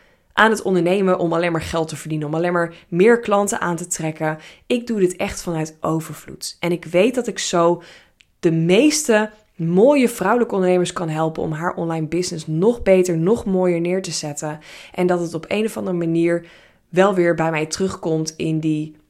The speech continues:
ja, hoe zeg je dat, die cirkel, dat er wel weer via via een andere klant naar mij toe komt of op mijn pad komt, of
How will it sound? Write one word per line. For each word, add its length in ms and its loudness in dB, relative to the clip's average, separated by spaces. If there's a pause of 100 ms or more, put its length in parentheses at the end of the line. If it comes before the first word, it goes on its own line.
(140)
ja, 320 -8 (100)
hoe 140 -6
zeg 240 -2
je 80 -4
dat, 240 -4
die 120 -2
cirkel, 760 2 (200)
dat 180 2
er 120 2
wel 180 6
weer 140 4
via 320 -2
via 340 -2
een 100 0
andere 320 -2
klant 280 0
naar 100 -2
mij 140 -4
toe 200 -6
komt 260 -6
of 120 -8
op 140 -10
mijn 180 -8
pad 260 -2
komt, 320 -2
of 300 -6